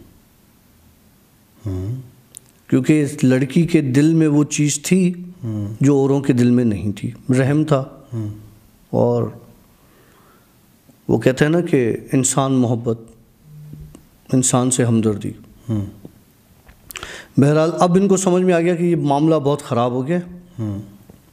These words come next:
Speaker 2: अब हम इससे वाकई में माफ़ी मांगते हैं, और लेकिन अब वो फ़कीर इनके पास नहीं आया, नहीं इनको मिला। इस लड़की के ख्वाब में आया
Speaker 1: ओके।
Speaker 2: कि तुम्हें छोड़ के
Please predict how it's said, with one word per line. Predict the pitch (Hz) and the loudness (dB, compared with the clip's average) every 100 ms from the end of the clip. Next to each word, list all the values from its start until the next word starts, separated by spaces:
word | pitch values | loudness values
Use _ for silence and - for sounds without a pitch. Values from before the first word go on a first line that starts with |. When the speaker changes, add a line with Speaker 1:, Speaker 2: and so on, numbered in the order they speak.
| _ - - - - | _ -20 -20 -16 -2
Speaker 2:
अब | - 160 | 0 2
हम | 165 | 0
इससे | 165 - | 0 2
वाकई | 151 127 127 | 2 2 2
में | 143 | 2
माफ़ी | 127 120 123 | 2 0 0
मांगते | 135 120 123 | 0 0 -2
हैं, | 135 | -2
और | 120 113 - - - - - - - | -2 -4 -10 -20 -20 -20 -20 -6 0
लेकिन | 123 139 | 2 2
अब | 139 | 2
वो | 151 | 2
फ़कीर | 147 120 - 143 | 0 -2 2 2
इनके | 135 127 127 | 2 2 0
पास | 123 117 156 - - _ _ _ _ _ _ _ - - - - - - | 0 -2 -4 -10 -14 _ _ _ _ _ _ _ -20 -20 -20 -20 -6 0
नहीं | 117 127 147 | 2 2 2
आया, | 135 131 | 0 0
नहीं | 127 120 131 | 2 2 2
इनको | 131 127 113 | 0 0 -2
मिला। | 107 101 92 - - - - - - - - - - | 0 -2 -4 -12 -20 -20 -20 -20 -20 -16 -16 -16 -2
इस | 175 - | 0 4
लड़की | 160 170 170 208 | 2 2 0 2
के | 220 | 2
ख्वाब | 214 151 143 135 | 2 2 2 2
में | 131 | 0
आया | 95 87 - - _ - - - - - - 120 | -2 -10 -16 -20 _ -20 -20 -20 -20 -20 -8 -6
Speaker 1:
ओके। | 95 - 90 107 - - - - - - - - - - - - - - | -6 -6 -10 -12 -18 -20 -20 -20 -20 -20 -20 -20 -20 -20 -20 -16 -14 0
Speaker 2:
कि | 156 | 0
तुम्हें | - 160 156 180 | 4 2 2 0
छोड़ | 185 156 139 | 2 2 2
के | 131 117 | 0 -2